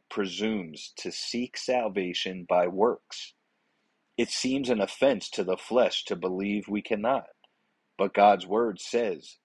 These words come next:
it is an offense to him to believe we can. Amen. That's what I just said, and that's the truth of the Holy Spirit. We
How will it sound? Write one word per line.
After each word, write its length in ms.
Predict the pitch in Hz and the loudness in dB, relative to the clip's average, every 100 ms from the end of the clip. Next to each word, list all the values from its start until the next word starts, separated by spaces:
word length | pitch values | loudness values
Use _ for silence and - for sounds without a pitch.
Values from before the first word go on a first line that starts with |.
| _ | _
it 160 | - 101 | -8 -6
is 140 | 98 | -6
an 120 | 92 92 | -6 -8
offense 440 | 87 - 95 - | -6 -4 -4 -6
to 140 | - | -10
him 440 | 85 107 110 85 87 _ _ _ - | -8 -4 -6 -6 -12 _ _ _ -6
to 100 | 95 | -4
believe 400 | 87 90 82 78 | -4 -6 -6 -8
we 120 | 87 | -8
can. 360 | 87 113 117 82 _ _ _ _ _ _ _ _ | -4 0 0 -2 _ _ _ _ _ _ _ _
Amen. 540 | 107 110 104 107 110 - _ _ | 4 4 4 2 0 -2 _ _
That's 200 | 95 95 | -4 -2
what 140 | 95 95 | 2 2
I 100 | 90 | 2
just 340 | - 101 - | 0 -2 0
said, 360 | 107 104 110 107 | 2 4 4 0
and 140 | 98 95 | -6 -4
that's 240 | 95 - | -4 -4
the 100 | 90 | -10
truth 480 | - - - 113 117 | -8 -6 -2 -2 0
of 100 | 104 | 0
the 80 | 92 | -2
Holy 360 | - 104 101 | 0 0 -2
Spirit. 500 | 95 - 110 98 80 - _ _ - - - - _ _ | -6 -4 -2 -2 -2 -10 _ _ -20 -20 -20 -20 _ _
We 600 | 90 113 135 156 165 156 | 0 6 8 8 4 -6